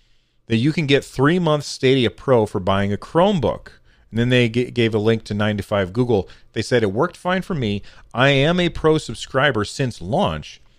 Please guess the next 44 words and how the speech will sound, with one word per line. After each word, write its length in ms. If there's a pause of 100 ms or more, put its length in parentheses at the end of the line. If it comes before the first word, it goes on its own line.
(180)
and 100
as 100
soon 220
as 120
I 80
redeemed 420
the 40
code, 360
I 180
got 380 (160)
three 600
months 600 (300)
added 320
to 140
my 180
current 340
subscription." 680 (460)
Uh, 260
so, 340
hey, 340 (100)
if 180
you 340
have 260
bought 380
a, 480
uh, 260
Chromebook 560
recently, 760 (640)
uh, 440
and 160
I 60
believe 400
that 100
it 80
has 240
to 100
be 180
a, 120 (240)
uh, 300
a 80
Chromebook 540
that 160
came 360
out, 440